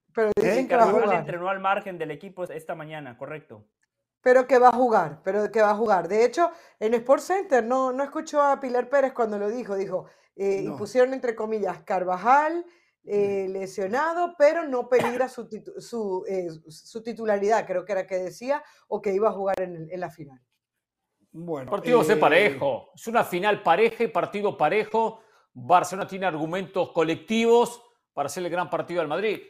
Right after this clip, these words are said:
Speaker 4: Que haya una pequeña, un pequeño favoritismo a favor de, del Madrid puede ser pequeño. ¿Eso de amplio? No, de ninguna
Speaker 2: Pequeño,
Speaker 4: manera, de ninguna manera.
Speaker 2: pequeño con
Speaker 4: O sea,
Speaker 2: lo que hemos
Speaker 4: yo
Speaker 2: visto en la
Speaker 4: analizo
Speaker 2: cancha.
Speaker 4: presente,
Speaker 2: Después
Speaker 4: sí,
Speaker 2: usted,
Speaker 4: con lo
Speaker 2: si
Speaker 4: que hemos visto.
Speaker 2: Barcelona gana, el lunes va a venir.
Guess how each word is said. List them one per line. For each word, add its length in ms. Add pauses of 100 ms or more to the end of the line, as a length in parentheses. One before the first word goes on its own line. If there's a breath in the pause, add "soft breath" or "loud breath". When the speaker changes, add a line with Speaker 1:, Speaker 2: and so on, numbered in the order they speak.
Speaker 4:
Que 60
haya 160
una 200
pequeña, 1000
un 280 (380)
pequeño 260
favoritismo 840
a 20
favor 320
de, 300
del 180
Madrid 340
puede 220
ser 340
pequeño. 640 (220)
¿Eso 200
de 120
amplio? 600
No, 240
de 120
ninguna 140 (140)
Speaker 2:
Pequeño, 320
Speaker 4:
manera, 280
de 80
ninguna 200
manera. 420
Speaker 2:
pequeño 420
con 140
Speaker 4:
O 60
sea, 140
Speaker 2:
lo 40
que 80
hemos 220
Speaker 4:
yo 20
Speaker 2:
visto 20
en 60
la 80
Speaker 4:
analizo 400
Speaker 2:
cancha. 80
Speaker 4:
presente, 300
Speaker 2:
Después 260
Speaker 4:
sí, 140
Speaker 2:
usted, 60
Speaker 4:
con 120
lo 60
Speaker 2:
si 60
Speaker 4:
que 60
hemos 200
visto. 320
Speaker 2:
Barcelona 240
gana, 340
el 140
lunes 340
va 80
a 60
venir. 520